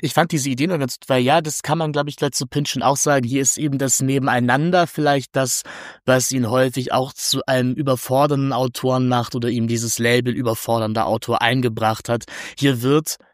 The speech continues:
fast jede, jeder Handlungsbogen erstmal gleichwertig betrachtet und aus jedem Handlungsbogen könnte etwas Relevantes entstehen. Und das kann eben einmal sein, wir suchen die entführte Tochter eines Käsemilliardärs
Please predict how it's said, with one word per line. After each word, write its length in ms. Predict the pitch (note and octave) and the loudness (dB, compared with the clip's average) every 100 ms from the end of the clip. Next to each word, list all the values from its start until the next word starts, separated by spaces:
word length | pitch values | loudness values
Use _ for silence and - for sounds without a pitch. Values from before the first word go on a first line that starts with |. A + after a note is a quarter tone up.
| _ - | _ -16
fast 760 | - C3+ C#3+ - - - - - | -8 -2 2 2 2 -2 -8 -10
jede, 720 | A#2 A#2+ C#3+ D3+ C#3+ C#3+ - | -4 0 2 4 2 0 -4
jeder 360 | C#3+ C#3 C#3+ A#2 | -4 2 2 2
Handlungsbogen 800 | C#3+ C#3 D3 - - C3 C3+ C#3 | 2 0 -2 -4 -6 -4 -2 -2
erstmal 420 | C3 - B2+ A#2+ | -4 -2 -2 0
gleichwertig 720 | A#2+ B2 C3 B2+ B2+ C3 B2 | 4 2 2 0 0 0 -8
betrachtet 720 | A#2+ - C3 D3 - G#2+ - - - - - | -8 -4 0 0 -2 -4 -4 -6 -18 -16 -6
und 200 | D3 C3+ | -2 0
aus 220 | C#3 A#2+ | 0 0
jedem 300 | B2+ C#3+ C#3 | 2 2 2
Handlungsbogen 880 | C3 D3+ D3+ D3+ - - C3+ C3+ B2 | 2 2 0 0 -2 -2 -2 -2 -4
könnte 500 | - C3+ D3 D3+ D#3+ | -2 0 0 0 -2
etwas 360 | C#3 C#3 B2+ - | -2 -2 -2 0
Relevantes 540 | B2 B2 B2 B2+ B2+ | 0 2 2 0 -2
entstehen. 580 | C3 A2+ - C3+ A2+ F2+ - - - | -4 -4 -4 0 0 -2 -8 -16 -16
Und 240 | - C#3 B2+ - - | -6 -4 -4 -8 -2
das 180 | C3 - | 0 0
kann 300 | - C#3 D3+ | 0 0 0
eben 220 | C#3+ B2 | 0 0
einmal 400 | A2+ B2 D3 D#3+ | 2 2 2 2
sein, 260 | D#3 E3+ C3 | 2 2 2
wir 80 | |
suchen 340 | B2+ C#3 C#3+ C3+ | 0 0 0 2
die 140 | B2+ | 2
entführte 440 | B2+ - C3 C3 B2 | -2 -2 -4 -4 -4
Tochter 380 | C3 A#2 - | -4 -4 -2
eines 220 | A2+ A#2 - | -2 -2 -2
Käsemilliardärs 1120 | D#3 E3 C3 A2 G#2+ G2+ G2 G#2 A#2 D3 | 0 2 2 0 -2 -4 -4 -2 0 -2